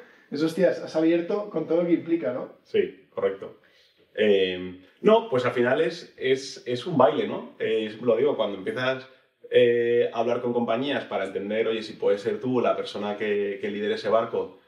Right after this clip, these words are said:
Speaker 2: de España o el sur de Europa", eh, no es una decisión de una reunión, pueden ser meses, eh, o incluso años de conversaciones, de conocerse el uno al otro y ver un poco el, el seguimiento y ver que hay un fit. Porque realmente te vas a fiar de esa persona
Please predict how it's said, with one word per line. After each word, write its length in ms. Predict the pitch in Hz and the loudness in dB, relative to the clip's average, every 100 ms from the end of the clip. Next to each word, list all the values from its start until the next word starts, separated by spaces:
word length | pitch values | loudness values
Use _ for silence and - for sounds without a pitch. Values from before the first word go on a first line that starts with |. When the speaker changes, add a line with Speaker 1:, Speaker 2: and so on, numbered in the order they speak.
| _ - | _ -4
Speaker 2:
de 120 | 92 | -2
España 420 | - 110 120 98 | 4 4 4 0
o 80 | 95 | -2
el 80 | 92 | -4
sur 160 | 101 | -6
de 80 | 107 | 0
Europa", 400 | 110 120 123 - - _ _ 98 | 0 2 0 -2 -14 _ _ -4
eh, 280 | 92 87 101 | -2 -2 -4
no 140 | 101 | -6
es 80 | 127 | 0
una 100 | 127 | 2
decisión 340 | 117 113 110 | 2 -2 -4
de 100 | 101 | -2
una 100 | 98 | -4
reunión, 400 | 92 92 113 104 - _ | -4 -4 -4 -6 -12 _
pueden 160 | 98 95 | -6 -4
ser 160 | 95 | -4
meses, 480 | 107 - 92 - - - | -4 -6 -8 -12 -12 -6
eh, 560 | 92 90 85 85 - | -4 -4 -8 -10 -6
o 260 | 98 92 - | -2 -2 -4
incluso 320 | 90 101 98 101 | -8 -6 0 2
años 260 | 120 98 | 2 0
de 100 | 92 | -4
conversaciones, 760 | 92 87 - 107 110 113 117 - - _ - | -8 -12 -10 -2 0 2 0 -6 -16 _ -6
de 120 | 101 | -2
conocerse 420 | 95 95 98 107 | -2 -2 -6 -4
el 60 | 101 | -4
uno 120 | 95 | -2
al 60 | |
otro 320 | 107 107 117 117 | -2 2 2 2
y 160 | 92 | -2
ver 80 | 98 | -6
un 100 | 98 | -6
poco 260 | 104 107 104 | -4 -2 -2
el, 160 | 98 | -2
el 140 | 95 98 | -6 -8
seguimiento 440 | 104 98 104 104 | -6 -4 -4 0
y 40 | |
ver 140 | 101 98 | 0 0
que 60 | |
hay 80 | 110 | -2
un 80 | 92 | -4
fit. 240 | - 113 - - _ _ | -6 -6 -8 -20 _ _
Porque 120 | - | -2
realmente 240 | 98 101 113 | 2 4 2
te 60 | |
vas 160 | 101 - | -2 -4
a 60 | 113 | -2
fiar 280 | 117 113 | 0 0
de 60 | 95 | -2
esa 180 | 104 101 | -6 -8
persona 560 | 101 117 117 - - | -6 -4 -4 -6 -10